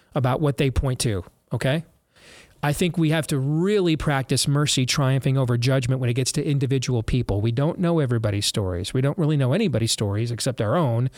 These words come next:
or the, or, or other people's stories that they have shared with us. We don't know. We, you don't, not, I mean, I don't know. Maybe she has been through a tremendous ordeal. Maybe she had, you know, a cancer or something, right? I mean, I,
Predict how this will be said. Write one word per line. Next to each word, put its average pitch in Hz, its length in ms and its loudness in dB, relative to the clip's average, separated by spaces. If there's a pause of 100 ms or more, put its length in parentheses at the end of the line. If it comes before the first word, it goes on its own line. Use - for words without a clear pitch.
(280)
or 143 140 2
the, 139 220 2
or, 160 140 0
or - 380 0
other 151 200 0
people's 143 300 0
stories 127 360 2
that 131 80 -2
they 117 140 0
have 113 100 0
shared 120 420 0
with 113 220 -2
us. - 420 -4
We 135 100 0
don't 143 200 -2
know. - 220 -6 (760)
We, 151 120 0
you 165 120 0
don't, 156 160 0
not, 147 140 0
I - 20 -6
mean, 110 160 -2
I 98 80 2
don't 120 80 2
know. 165 160 -2 (100)
Maybe 117 440 0 (340)
she 151 240 0
has 135 220 0
been 139 180 0
through 143 160 0
a 135 60 2
tremendous 139 400 0
ordeal. 135 440 2
Maybe 127 240 0
she 123 480 0 (260)
had, 117 440 0
you 127 140 -2
know, 98 280 -4 (720)
a 131 120 -6
cancer - 600 -2
or 117 120 -2
something, 123 420 -2 (160)
right? 156 380 -2
I 139 40 0
mean, 143 180 0
I, 160 80 -4